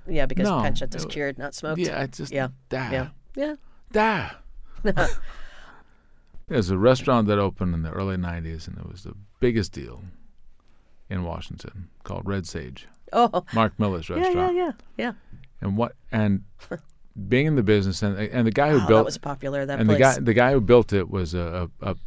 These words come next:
Speaker 2: great big guy that I had known
Speaker 1: Oh, right. I
Speaker 2: for a
Speaker 1: can't
Speaker 2: long time, Don Senek.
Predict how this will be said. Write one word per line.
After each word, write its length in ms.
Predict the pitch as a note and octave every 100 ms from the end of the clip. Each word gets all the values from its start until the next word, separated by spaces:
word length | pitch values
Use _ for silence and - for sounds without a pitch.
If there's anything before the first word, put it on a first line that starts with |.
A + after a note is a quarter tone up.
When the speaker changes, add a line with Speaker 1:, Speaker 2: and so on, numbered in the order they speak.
| -
Speaker 2:
great 220 | C3+ C3
big 160 | A#2 F2
guy 260 | F2+ F2
that 160 | E2 F2
I 160 | F2+ E2+ - -
had 160 | F2+ D#2+
known 560 | E2+ E2 E2 D#2+ D#2 G3+
Speaker 1:
Oh, 80 | F#3
right. 320 | G3 E3 D3 -
I 40 | -
Speaker 2:
for 60 | -
a 20 |
Speaker 1:
can't 60 | -
Speaker 2:
long 180 | F#2+ F#2+
time, 180 | F#2 E2
Don 200 | G2+ G2+
Senek. 380 | - F#2 D#2+